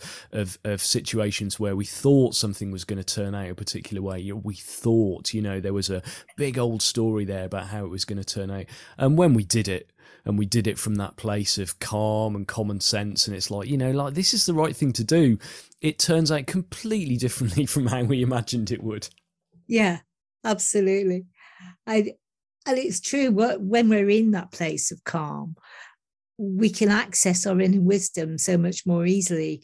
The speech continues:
Speaker 2: can't we?
Speaker 1: Absolutely.
Speaker 2: Then we know what to do next.
Speaker 1: Mm.
Speaker 2: Yeah. And it, I, I'm intrigued that, um, the people you're working with in social care are really cool about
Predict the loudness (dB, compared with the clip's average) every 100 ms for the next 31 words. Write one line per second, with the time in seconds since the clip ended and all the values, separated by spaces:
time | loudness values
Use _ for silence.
0 | -4 -4 -2 -6 -8 -12 _ -14 -14 -12
1 | -4 4 6 6 2 -2 -4 -6 -10 -8
2 | -8 -4 -4 -4 -8 -10 -12 -14 -14 -12
3 | -12 -12 -18 _ -14 -14 _ _ _ _
4 | _ -20 _ _ _ _ _ _ _ _
5 | _ 0 0 -2 0 0 0 -2 2 4
6 | 2 2 0 2 2 -4 -6 -6 -6 -8
7 | -2 0 0 -2 -6 -12 -18 _ -8 -6
8 | 2 4 6 4 6 4 2 4 4 4
9 | 2 -2 -4 -2 0 0 2 2 2 0
10 | -2 -4 -2 0 -2 -4 -8 _ 2 4
11 | 2 0 2 2 2 2 2 2 -2 -4
12 | -6 -8